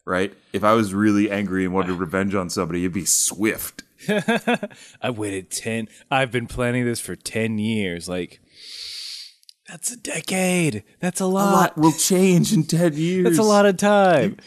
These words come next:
Speaker 2: you haven't calmed down yet,
Speaker 1: you just have
Speaker 2: dude?
Speaker 1: to, you're, it's, you're constantly revising your revenge strategy every, every year.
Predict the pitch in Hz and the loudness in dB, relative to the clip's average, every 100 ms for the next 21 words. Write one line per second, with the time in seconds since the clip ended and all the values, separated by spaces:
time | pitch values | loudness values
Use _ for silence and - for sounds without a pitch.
0 | - - 160 165 - 175 175 190 196 202 | -12 -2 0 0 2 0 4 2 4 2
1 | 202 220 226 220 170 - _ 156 151 165 | 0 2 4 4 0 -6 _ -4 0 0
2 | - - 165 - 127 113 - 156 180 135 | -4 -2 -2 -2 -4 -4 -2 -2 0 2
3 | 110 98 95 107 110 101 90 80 90 95 | 4 4 6 4 4 0 -2 0 0 2
4 | 147 160 - 90 78 78 78 82 - - | 0 0 -4 -6 -6 -8 -10 -12 -12 -6
5 | 104 107 92 98 92 80 80 _ _ _ | -4 -2 -2 -2 -2 -6 -14 _ _ _
6 | _ _ _ _ - 123 123 107 104 147 | _ _ _ _ -2 0 2 2 4 4
7 | 104 78 | 2 -4